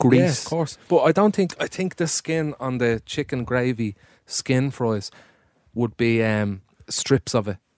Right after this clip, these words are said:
Speaker 1: not, like, a whole, like, just taken off and thrown in.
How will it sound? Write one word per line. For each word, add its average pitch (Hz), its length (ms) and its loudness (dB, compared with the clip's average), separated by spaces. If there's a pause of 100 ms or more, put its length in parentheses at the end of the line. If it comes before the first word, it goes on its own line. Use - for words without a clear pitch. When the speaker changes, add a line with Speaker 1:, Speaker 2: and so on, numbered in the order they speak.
(120)
Speaker 1:
not, 131 260 -4
like, 110 300 -6
a 101 40 -6
whole, 107 520 -2 (1300)
like, 98 200 -6
just - 200 -8
taken 110 300 -4
off 101 220 -2
and 101 200 -8
thrown 98 320 -4
in. 101 220 -4